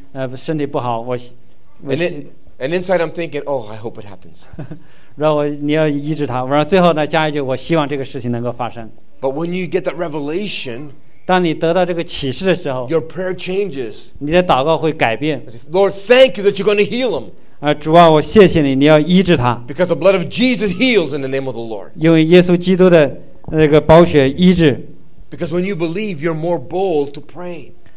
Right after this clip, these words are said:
Speaker 1: 当你越相信的时候，你就有更多的胆量来祷告。
Speaker 2: But we gotta believe.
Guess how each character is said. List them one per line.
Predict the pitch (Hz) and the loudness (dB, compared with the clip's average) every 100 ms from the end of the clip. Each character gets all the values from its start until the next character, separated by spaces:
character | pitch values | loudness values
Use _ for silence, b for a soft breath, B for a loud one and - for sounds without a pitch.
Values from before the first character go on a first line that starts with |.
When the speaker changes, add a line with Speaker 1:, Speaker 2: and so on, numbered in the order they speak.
| b | b
Speaker 1:
当 | - 175 | 2 4
你 | 175 147 - | 4 0 -2
越 | 175 185 156 | 0 4 4
相 | - 165 160 | 2 0 2
信 | 160 165 | 0 -2
的 | 131 | -2
时 | 113 | 0
候， | 123 123 - b b | 0 0 -4 b b
你 | 123 123 | -6 -2
就 | 143 | 0
有 | 139 123 | 2 0
更 | 160 147 | 0 0
多 | 139 | 0
的 | 131 113 107 | -2 -4 -4
胆 | - 107 | -2 0
量 | 123 143 | 0 0
来 | 120 | 0
祷 | 113 107 | -2 -4
告。 | 95 117 | -4 -6
Speaker 2:
But | 123 | -4
we | |
gotta | 147 170 | -6 -4
believe. | 151 170 185 147 | -6 -8 -8 -8